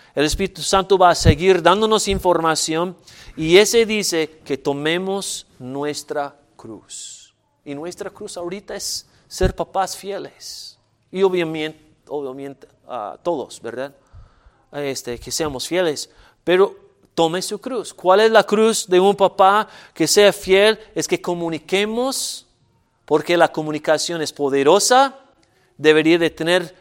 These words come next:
este propósito, porque, hermanos,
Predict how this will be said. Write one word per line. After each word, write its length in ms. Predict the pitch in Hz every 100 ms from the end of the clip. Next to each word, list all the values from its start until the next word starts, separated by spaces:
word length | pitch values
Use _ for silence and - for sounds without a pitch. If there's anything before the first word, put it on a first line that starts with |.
| _
este 380 | - 151 - 143
propósito, 1120 | 139 185 - 185 226 254 233 - 240 247 226 _ _ _ _ _ _ _ _ _ _ -
porque, 260 | 131 -
hermanos, 840 | 151 139 143 156 175 170 - -